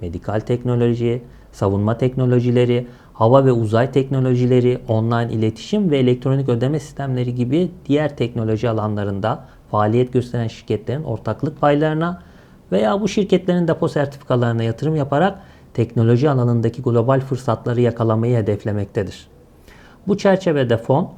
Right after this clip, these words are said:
yurt dışı piya-, borsalarda işlem gören yabancı teknoloji şirketlerinin ortaklık paylarına yatırım yapmak isteyen yatırımcılara yöneliktir demek yanlış olmaz.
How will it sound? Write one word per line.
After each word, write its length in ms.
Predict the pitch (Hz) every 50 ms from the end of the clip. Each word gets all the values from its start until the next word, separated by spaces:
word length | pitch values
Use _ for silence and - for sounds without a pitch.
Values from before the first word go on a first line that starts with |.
| - - - - -
yurt 220 | - 143 190 - -
dışı 240 | 175 - - - -
piya-, 320 | - 135 135 131 135 -
borsalarda 600 | 139 131 131 135 - 135 127 127 120 120 117 113
işlem 460 | 101 117 - - - 139 139 151 156 147
gören 320 | 135 120 110 104 92 92
yabancı 480 | 95 101 107 117 110 113 120 131 170 170
teknoloji 460 | - 127 - - 123 117 120 120 120
şirketlerinin 540 | - - - - 113 113 - - 135 156 160
ortaklık 540 | 135 120 - - 120 120 - 143 127 -
paylarına 400 | - 123 113 110 113 107 107 107
yatırım 340 | 104 104 101 - 120 117 120
yapmak 340 | 123 113 113 - 127 123 123
isteyen 240 | - - - 117 110
yatırımcılara 600 | 110 110 107 - 120 113 113 107 120 113 117 113
yöneliktir 560 | 117 117 120 117 117 120 120 120 - 117 104
demek 380 | 104 110 117 139 151 135 - -
yanlış 360 | 120 107 104 101 120 123 -
olmaz. 520 | 110 101 95 92 80 - - - - -